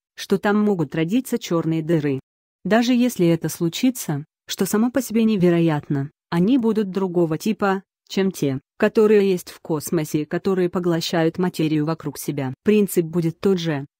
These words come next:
но время их жизни окажется настолько мизерно, что ничего просто не успеет произойти. В этом я могу вас компетентно заверить.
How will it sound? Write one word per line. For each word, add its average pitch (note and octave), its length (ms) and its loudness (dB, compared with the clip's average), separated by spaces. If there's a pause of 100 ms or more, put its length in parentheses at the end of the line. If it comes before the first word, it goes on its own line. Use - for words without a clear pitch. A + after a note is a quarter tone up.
но G3 140 0
время F#3+ 320 2
их E3+ 140 -2
жизни F3+ 440 2
окажется G#3 520 0
настолько E3+ 520 0
мизерно, E3 640 2 (220)
что - 220 -2
ничего G3 400 2
просто G3 400 0
не F3+ 120 4
успеет A3+ 520 0
произойти. D#3+ 640 -2 (460)
В F#3 140 0
этом G#3 220 2
я A3 160 2
могу G3 300 2
вас C#3+ 280 -6
компетентно E3+ 680 -2
заверить. D3+ 520 -2